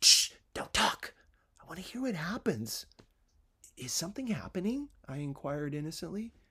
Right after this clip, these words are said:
"You mean to say you don't know?" said Miss Baker,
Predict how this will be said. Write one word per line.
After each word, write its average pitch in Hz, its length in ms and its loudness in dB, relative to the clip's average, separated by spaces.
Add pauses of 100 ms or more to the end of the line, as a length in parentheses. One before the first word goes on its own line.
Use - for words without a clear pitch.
(720)
"You 156 80 -4
mean 175 220 -2
to - 100 -8
say 175 220 -2
you 185 220 -2
don't 139 340 -2
know?" 113 460 0 (500)
said - 180 -8
Miss 147 220 -6
Baker, 190 580 -2